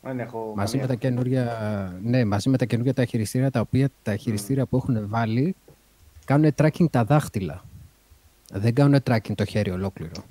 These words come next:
Speaker 2: όπως είναι το συνηθισμένο.
Speaker 1: Εξού και
Speaker 2: Έχει
Speaker 1: είναι.
Speaker 2: κανονικά, ναι, έχει το κάθε δάχτυλο κανονικό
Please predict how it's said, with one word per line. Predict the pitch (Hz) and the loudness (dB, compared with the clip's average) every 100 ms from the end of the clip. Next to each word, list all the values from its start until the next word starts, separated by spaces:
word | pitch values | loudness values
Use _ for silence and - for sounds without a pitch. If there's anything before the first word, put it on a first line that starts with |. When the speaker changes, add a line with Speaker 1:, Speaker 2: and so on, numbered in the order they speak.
| _ | _
Speaker 2:
όπως | 98 101 | -4 -4
είναι | - | -4
το | 104 | -6
συνηθισμένο. | 95 95 95 - 90 90 - - _ - - | -6 -6 -8 -6 -8 -8 -14 -20 _ -20 -18
Speaker 1:
Εξού | - - - | -18 -16 -14
και | 120 | 0
Speaker 2:
Έχει | 139 | 2
Speaker 1:
είναι. | 139 | 4
Speaker 2:
κανονικά, | 135 110 107 143 139 98 _ _ _ _ _ _ _ _ _ - | 0 0 0 0 -2 -4 _ _ _ _ _ _ _ _ _ 0
ναι, | 156 | 2
έχει | 120 117 156 - | 2 2 0 0
το | 131 | -4
κάθε | 156 156 | -2 -2
δάχτυλο | 110 131 - 175 | 0 0 0 0
κανονικό | 139 - | 0 0